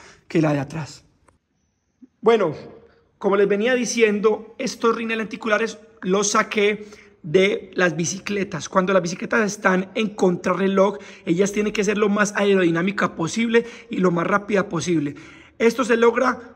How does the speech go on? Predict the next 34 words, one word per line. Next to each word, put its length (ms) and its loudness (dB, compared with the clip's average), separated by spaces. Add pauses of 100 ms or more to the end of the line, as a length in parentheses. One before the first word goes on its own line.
(120)
también 440 2
con 180 -2
el 80 -2
peso 300 0
de 180 4
la 120 2
moto, 380 -2
de 80 2
la 60 2
bicicleta, 840 0
del 240 -4
casco 300 -4
aerodinámico, 880 0
muchas 320 -2
cosas 200 -2
que 80 -8
tienen 220 -4
los 120 -2
ciclistas. 480 -8
Eso, 180 -6
esto 140 -10
es 60 -8
sacado 280 0
del 140 0
ciclismo. 520 -4 (280)
Ya 220 2
está 340 2
adaptado 520 2
para 360 0
motovelocidad, 1120 -4 (240)
ya 280 0
en 200 4
Moto 340 -2
tres. 300 0